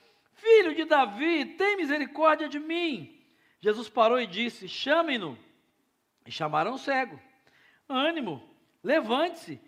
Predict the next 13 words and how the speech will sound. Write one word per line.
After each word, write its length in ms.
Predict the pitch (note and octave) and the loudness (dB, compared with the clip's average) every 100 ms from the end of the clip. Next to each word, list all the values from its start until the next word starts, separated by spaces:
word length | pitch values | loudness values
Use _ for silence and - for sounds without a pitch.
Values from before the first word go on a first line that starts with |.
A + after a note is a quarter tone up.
| _ _ - | _ _ -2
ele 300 | G4 G4+ D4 | 0 2 0
o 60 | |
está 280 | A3+ - A3+ | -4 -2 -2
chamando." 600 | - G3+ F3 E3 C#3+ A#2 _ _ _ | 0 -4 -6 -10 -10 -16 _ _ _
Agora 200 | D#3+ G#3+ | -4 -4
preste 240 | G#3 B3+ | -4 -12
atenção. 520 | D4 C4+ A3+ F3+ D3+ B2 _ _ _ - | -12 -14 -12 -10 -10 -12 _ _ _ -6
Lançando 800 | F3 G#3 F#3+ - - E4 F4 D4 | -2 -2 -2 -8 -2 0 0 -6
sua 280 | - C4 | -2 -2
capa 360 | - A#3 C4 C4 | 0 0 0 -2
para 240 | - A#3+ | -2 -2
o 60 | B3+ | 0
lado, 400 | A#3 E3+ E3+ E3+ | 0 0 -2 -10